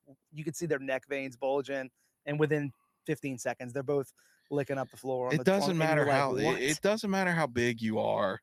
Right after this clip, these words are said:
Speaker 1: Nope.
Speaker 2: I, i-, if you got s-, s-, if you're, if you're going against somebody who has experience like that, y-, y-, you're gonna get taken down every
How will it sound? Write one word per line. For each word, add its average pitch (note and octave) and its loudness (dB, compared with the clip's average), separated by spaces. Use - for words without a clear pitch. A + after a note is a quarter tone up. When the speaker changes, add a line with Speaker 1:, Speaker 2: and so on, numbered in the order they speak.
Speaker 1:
Nope. E3 -4
Speaker 2:
I, G2 -4
i-, G2 -2
if A2+ -6
you G3+ -4
got F3 4
s-, C3+ -8
s-, - -4
if B2 -4
you're, F3+ 0
if - -6
you're F3 4
going F3+ 2
against E3 -2
somebody C#3+ 0
who B2+ -2
has A#2 0
experience A2+ -4
like A2+ 2
that, A2+ 2
y-, F#2+ -8
y-, F#2+ -6
you're A2+ -2
gonna A#2+ 2
get G2+ -6
taken F#2+ -2
down F#2+ -6
every D#2 -10